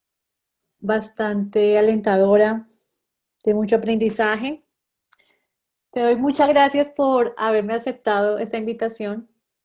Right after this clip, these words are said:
Eh, realmente espero que a los oyentes les haya, pues, gustado todo lo que tú dices y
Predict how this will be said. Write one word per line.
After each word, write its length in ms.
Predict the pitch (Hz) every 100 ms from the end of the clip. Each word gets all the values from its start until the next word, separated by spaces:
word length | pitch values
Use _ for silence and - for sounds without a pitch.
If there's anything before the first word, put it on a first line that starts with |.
| _ _ _ - _ _ _ _ -
Eh, 1120 | 202 196 196 196 196 196 190 185 185 180 175 214 208
realmente 520 | 208 202 208 202 220
espero 380 | 220 240 220 226
que 120 | 247
a 40 |
los 180 | 226 233
oyentes 320 | 214 196 190
les 180 | 220 226
haya, 260 | 196 190 190
pues, 200 | 220 -
gustado 600 | 214 202 - 196 196 208
todo 220 | 220 208
lo 160 | 208 214
que 300 | - 208 196
tú 100 | 202
dices 600 | 202 220 220 254 262 -
y 340 | - 254 285